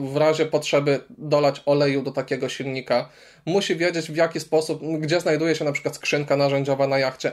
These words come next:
i tak dalej, i tak dalej. W razie, kiedy mamy jakąś awarię na jachcie, pierwszą osobę, którą bierzecie do pomocy, to jest właśnie trzeci oficer. Dlatego, że on powinien wiedzieć, skąd wziąć narzędzia, jakie te narzędzia wziąć i jak wam w danej kwestii pomóc.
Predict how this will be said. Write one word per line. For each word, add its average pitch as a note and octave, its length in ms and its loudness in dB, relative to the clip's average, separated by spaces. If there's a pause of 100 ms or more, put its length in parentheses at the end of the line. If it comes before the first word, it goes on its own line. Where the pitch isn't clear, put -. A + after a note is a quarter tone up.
i - 80 -8
tak D3 200 -2
dalej, C#3 260 2
i B2 40 -6
tak B2 200 -4
dalej. A#2+ 240 0
W C3+ 80 -10
razie, G3 260 2
kiedy F3 240 -4
mamy E3+ 240 -2
jakąś C#3+ 280 -2
awarię F#3 340 2
na F3+ 120 0
jachcie, E3 380 0 (380)
pierwszą G3+ 340 2
osobę, E3+ 300 0
którą D#3+ 220 -2
bierzecie D3+ 320 2
do C#3+ 120 0
pomocy, C#3+ 320 0
to - 80 -4
jest C#3 160 -4
właśnie D#3 300 0
trzeci C#3+ 280 -2
oficer. C3+ 420 -4 (320)
Dlatego, F3 460 2
że E3 120 -2
on E3 200 2
powinien D#3 400 0
wiedzieć, C#3+ 300 0
skąd C3 220 -2
wziąć E3 180 -2
narzędzia, F3+ 420 2 (260)
jakie C#3+ 260 -2
te E3+ 80 -2
narzędzia F3+ 380 0
wziąć F#3 280 0 (200)
i C#3 60 -2
jak D3+ 160 4
wam C#3 120 0
w B2+ 40 -8
danej B2+ 180 0
kwestii B2 280 -6
pomóc. - 400 -4